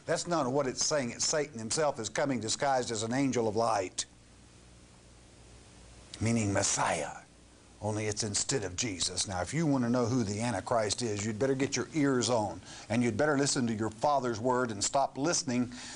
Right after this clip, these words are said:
to these piddling little would-be scholars of God's word that would lead you astray and participate in the deceit that has come upon the world at this time. And understand who Antichrist is.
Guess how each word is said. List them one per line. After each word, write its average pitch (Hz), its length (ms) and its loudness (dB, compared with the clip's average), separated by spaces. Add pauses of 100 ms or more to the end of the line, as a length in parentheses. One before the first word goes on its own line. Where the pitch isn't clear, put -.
(180)
to 117 100 0
these 123 220 2
piddling 160 680 2
little 143 320 2 (220)
would-be 147 500 0
scholars 135 600 2
of 107 160 -4
God's 147 320 2
word 123 400 0
that 127 160 -4
would 127 160 0
lead 151 320 2
you 156 140 2
astray 139 580 2
and 120 200 0 (420)
participate 147 720 0
in 139 140 2
the 117 80 0
deceit 123 760 -2 (440)
that 120 100 2
has 131 140 2
come 185 280 4
upon 160 300 2
the 147 80 4
world 143 420 4
at 110 120 -4
this 143 160 2
time. 127 420 0 (880)
And 107 100 0
understand 156 680 2
who 156 160 4
Antichrist 160 640 2
is. 131 520 -2